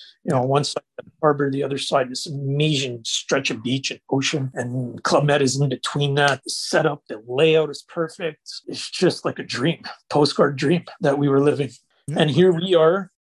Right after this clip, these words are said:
Speaker 1: playing sports, teaching sports, you know, creating atmosphere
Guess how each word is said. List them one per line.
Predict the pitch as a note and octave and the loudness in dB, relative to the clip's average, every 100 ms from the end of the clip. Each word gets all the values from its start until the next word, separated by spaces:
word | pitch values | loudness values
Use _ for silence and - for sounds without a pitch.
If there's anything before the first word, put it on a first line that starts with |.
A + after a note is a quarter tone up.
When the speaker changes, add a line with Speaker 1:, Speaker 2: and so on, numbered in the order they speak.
| _ | _
Speaker 1:
playing | - F3 E3 E3 | -6 -2 -2 -4
sports, | - F3 D#3 D3 - | -8 0 2 0 -4
teaching | - D3+ - | -10 -10 -10
sports, | C#3+ - E3 C#3 C3+ - - - - - _ - _ _ | -14 -4 0 2 0 -4 -8 -10 -12 -14 _ -20 _ _
you | - | -6
know, | D3 C3+ C3 B2+ B2+ | -2 2 0 -2 -6
creating | - D#3 C#3+ | -4 -2 0
atmosphere | C#3 C3+ C3+ - D3+ C#3 C3 | -2 -2 -6 -6 0 0 0